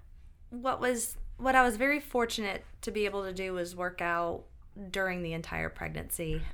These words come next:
Um, listening to your body, obviously, and not changing anything before or after or during. And, and everybody's, it's a very individual decision. Um,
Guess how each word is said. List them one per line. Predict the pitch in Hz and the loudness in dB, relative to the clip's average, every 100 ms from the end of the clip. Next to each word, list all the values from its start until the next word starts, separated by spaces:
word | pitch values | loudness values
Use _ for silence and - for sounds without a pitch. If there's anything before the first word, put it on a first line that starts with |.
| - | -2
Um, | 175 170 165 160 190 | -2 -4 -4 -6 -2
listening | 220 233 247 226 | 0 2 2 2
to | |
your | 220 | 2
body, | 190 175 175 | 2 2 2
obviously, | 170 165 170 165 180 175 - | 0 0 -2 -2 -2 -2 -2
and | 175 | -2
not | 170 165 | 0 -2
changing | - 170 165 180 170 | -2 -4 -4 -4 -4
anything | 165 165 160 160 160 - - - - - - - | -4 -4 -4 -2 -6 -10 -18 -20 -20 -20 -20 -8
before | 196 196 202 196 185 | -6 -2 2 4 4
or | |
after | 165 165 165 - 165 165 165 - - - - - | 4 2 0 -2 -2 0 -4 -8 -18 -18 -12 -4
or | 180 | -2
during. | 170 165 156 156 | 2 2 2 0
And, | 170 196 | -2 -2
and | 208 233 | 0 2
everybody's, | 302 247 202 202 - | 2 2 2 0 -2
it's | 185 | -4
a | 196 | -2
very | 190 214 208 | 2 2 0
individual | - 196 175 170 165 160 156 180 - - | -2 -2 0 0 -2 -2 -2 -6 -12 -12
decision. | 175 - 156 156 71 76 - - - - - | -8 -2 -2 -2 -2 -4 -6 -14 -14 -14 -6
Um, | 185 170 156 160 | -4 -2 -2 -2